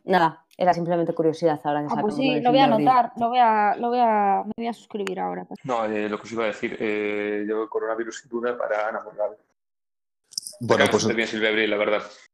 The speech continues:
Speaker 4: Pues yo admito que no trago a Silvia Abril, coronavirus para ella, Ana Morgade me cae bastante bien. Y el siguiente, eh,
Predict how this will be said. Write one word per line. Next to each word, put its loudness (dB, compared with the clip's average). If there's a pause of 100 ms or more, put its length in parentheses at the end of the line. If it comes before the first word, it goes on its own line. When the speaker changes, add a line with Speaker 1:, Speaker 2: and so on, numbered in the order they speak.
(920)
Speaker 4:
Pues 4
yo 6
admito 0
que -2
no 2
trago 2
a -6
Silvia -4
Abril, -4
coronavirus -8
para -4
ella, -2
Ana -6
Morgade -8
me -18
cae -4
bastante -6
bien. -2 (560)
Y 0
el -2
siguiente, -4
eh, -6